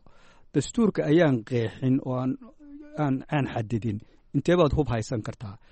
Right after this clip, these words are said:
Waayo dadkan hubka automatic-ga u dhace militarigu haysto, ayay dadkan wax leynaya hadda ninkii m-, naagta gabadhiis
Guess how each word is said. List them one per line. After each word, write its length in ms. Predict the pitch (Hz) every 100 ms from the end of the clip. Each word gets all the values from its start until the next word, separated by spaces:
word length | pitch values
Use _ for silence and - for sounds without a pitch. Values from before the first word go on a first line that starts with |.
| - _ -
Waayo 240 | 151 147
dadkan 320 | 151 160 143
hubka 260 | 131 175 -
automatic-ga 640 | 131 - 127 143 143 123
u 80 | 131
dhace 260 | 135 117 120
militarigu 680 | 123 113 - 143 127 107 104 - - _ _ -
haysto, 520 | 117 110 - 113 98 - - _ -
ayay 200 | 143 156
dadkan 300 | 160 - 135
wax 140 | 120
leynaya 440 | 123 135 131 113 107
hadda 220 | 120 117 -
ninkii 340 | - 139 - 139
m-, 180 | 123 135 123 131
naagta 260 | 127 131 -
gabadhiis 340 | 127 143 127